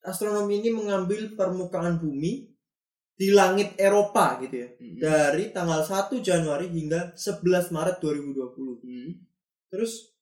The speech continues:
Speaker 1: dari gambar yang diambil ini, Pak, jadi kan
Speaker 2: Mm.
Speaker 1: dia pakai satelit gitu.
Speaker 2: Ya.
Speaker 1: Dia ngambil gambar langit di atas dari satelit yang mengitari bumi. Ternyata ditemukan penurunan nitrogen oksida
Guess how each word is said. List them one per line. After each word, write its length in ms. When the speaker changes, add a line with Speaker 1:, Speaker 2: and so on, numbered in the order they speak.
Speaker 1:
dari 280
gambar 440
yang 100
diambil 340
ini, 140
Pak, 320
jadi 100
kan 120
Speaker 2:
Mm. 80
Speaker 1:
dia 100
pakai 280
satelit 520
gitu. 160
Speaker 2:
Ya. 300
Speaker 1:
Dia 140
ngambil 380
gambar 400
langit 360
di 100
atas 640
dari 240
satelit 500
yang 220
mengitari 500
bumi. 360
Ternyata 680
ditemukan 800
penurunan 680
nitrogen 720
oksida 540